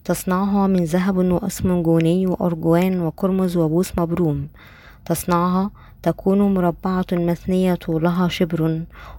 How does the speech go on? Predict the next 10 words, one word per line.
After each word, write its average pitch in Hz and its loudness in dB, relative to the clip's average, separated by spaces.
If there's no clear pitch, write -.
وعرضها 160 0
شبر، 151 -2
وترصع 160 -2
فيها 185 2
ترصيع 175 -2
حجر 170 0
أربعة 175 2
صفوف 170 -4
حجارة، 165 2
صف - -2